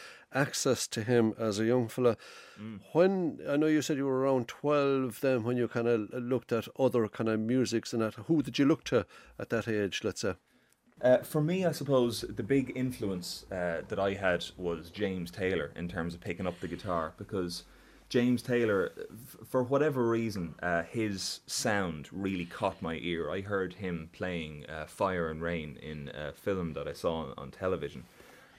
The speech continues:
Speaker 2: And I remember asking my dad, uh, you know, "Who's,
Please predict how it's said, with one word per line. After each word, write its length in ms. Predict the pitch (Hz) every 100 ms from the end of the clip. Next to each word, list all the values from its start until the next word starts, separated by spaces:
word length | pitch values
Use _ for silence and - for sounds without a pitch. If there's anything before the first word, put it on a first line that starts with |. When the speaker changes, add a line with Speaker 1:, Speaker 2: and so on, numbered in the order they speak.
| -
Speaker 2:
And 220 | 90 90
I 40 |
remember 380 | 92 107 127 104
asking 340 | 95 90 - 85
my 120 | 76
dad, 400 | 92 87 82 76 - - -
uh, 220 | 80 76 73 - _ _ -
you 140 | 98
know, 120 | 82 -
"Who's, 340 | 135 131 -